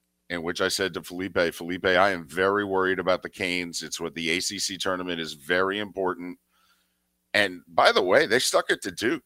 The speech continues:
too. I mean, Duke wins the A C C. Duke has one loss in the last six weeks, that controversial loss at Virginia where the officials screwed up and didn't award Duke free throws with time left on the clock.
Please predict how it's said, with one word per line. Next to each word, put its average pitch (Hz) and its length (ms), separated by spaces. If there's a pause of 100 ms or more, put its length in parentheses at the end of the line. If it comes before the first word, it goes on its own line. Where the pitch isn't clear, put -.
too. 120 340 (640)
I 90 140
mean, 90 240
Duke 113 240
wins 131 240
the 101 160
A 123 80
C 120 220
C. 123 240
Duke 165 260
has 175 160
one 117 240
loss 127 360
in 101 60
the 104 60
last 120 240
six 117 220
weeks, 117 340 (240)
that 98 220
controversial 127 880
loss 104 320
at 92 120
Virginia 95 600 (260)
where 98 140
the 92 120
officials 117 480
screwed 123 400
up 104 280 (360)
and 87 120
didn't 120 260
award 110 360
Duke 123 220
free 104 260
throws 147 500 (400)
with 90 160
time 123 280
left 120 220
on 117 100
the 104 80
clock. 101 500